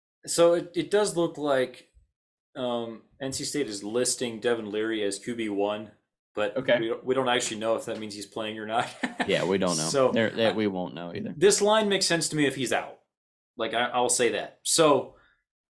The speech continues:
Speaker 1: I'm probably gonna stay away from it just because there is that chance that he's not playing, and
Speaker 2: Yeah.
Speaker 1: I did not <laughs> like what I saw from them after he
Speaker 2: Sure.
Speaker 1: went out. So
Speaker 2: Sure.
Speaker 1: yeah. Oklahoma State is at T C U.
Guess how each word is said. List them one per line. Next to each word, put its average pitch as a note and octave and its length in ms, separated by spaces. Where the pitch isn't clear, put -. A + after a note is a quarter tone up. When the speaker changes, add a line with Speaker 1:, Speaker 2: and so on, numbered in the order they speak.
Speaker 1:
I'm F3+ 220
probably F3+ 300
gonna E3 160
stay - 220
away C#3+ 220
from C#3+ 200
it C3 80
just - 200
because B2+ 340
there A#2+ 180
is A#2+ 120
that A#2+ 140
chance - 360
that A2+ 140
he's A2 420
not A2 300
playing, A2+ 460
and A#2 240
Speaker 2:
Yeah. G#2+ 100
Speaker 1:
I A#2 120
did A2 120
not A#2+ 220
<laughs> A2+ 40
like - 160
what A2+ 100
I A2 60
saw A#2+ 300
from B2 220
them A2+ 260
after A2+ 300
he A#2 120
Speaker 2:
Sure. E3+ 140
Speaker 1:
went F#3+ 100
out. G#2 300
So A2 280
Speaker 2:
Sure. D#3+ 300
Speaker 1:
yeah. F#2+ 240
Oklahoma G#3+ 480
State D#3+ 340
is A#2 140
at B2 260
T D3 180
C C3 220
U. G#2 420